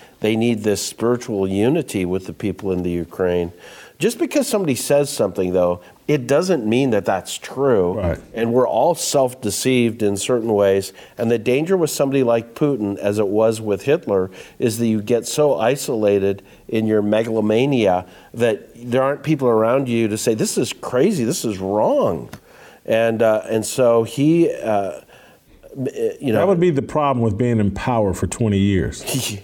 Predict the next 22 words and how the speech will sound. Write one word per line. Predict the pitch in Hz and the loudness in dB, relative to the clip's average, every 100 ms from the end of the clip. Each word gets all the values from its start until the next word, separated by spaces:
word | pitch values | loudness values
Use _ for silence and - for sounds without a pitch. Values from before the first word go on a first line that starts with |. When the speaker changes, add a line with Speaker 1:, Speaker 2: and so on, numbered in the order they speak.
| _ | _
Speaker 1:
<laughs> | - | -12
Speaker 2:
That's | 117 113 - | -2 -2 0
why | 117 113 107 | 0 2 0
per-, | 107 117 | -2 -4
they | 104 107 | 0 0
need | 104 104 - | 2 2 0
to | - - 605 | -6 -6 -4
Speaker 1:
And, | - - | -4 0
and | 160 180 | 0 2
Speaker 2:
<laughs> | |
turn | - | 0
Speaker 1:
being | - | 2
Speaker 2:
money. | - | 2
Speaker 1:
one | 156 160 | 2 2
of | |
the | 139 | 0
wealthiest | 127 143 151 131 123 | 2 2 2 -2 0
people | 151 139 123 | -2 0 0
on | 117 | 2
the | 110 | 2
whole | 123 110 | 2 0
planet | - 135 139 107 85 - | 0 0 2 2 -2 -8